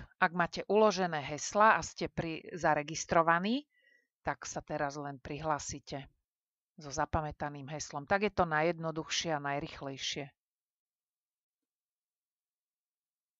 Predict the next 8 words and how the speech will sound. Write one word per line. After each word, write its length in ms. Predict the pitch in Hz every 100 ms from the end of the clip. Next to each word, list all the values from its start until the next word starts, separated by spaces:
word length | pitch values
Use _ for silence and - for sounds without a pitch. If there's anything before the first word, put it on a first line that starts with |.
| _ _ _
Zvoliť 960 | 147 156 165 160 151 143 - - -
spôsob 320 | - 156 - -
platby. 560 | - 170 175 170 165 151 _ _ _ _ _ _ _ _ _ _ _ _ _ _
Tuto 560 | - 156 - 147 135 - -
prevodom 400 | 190 190 170 165
z 160 | 156
účtu 320 | 147 - -
vopred 560 | 135 170 - 208 214 214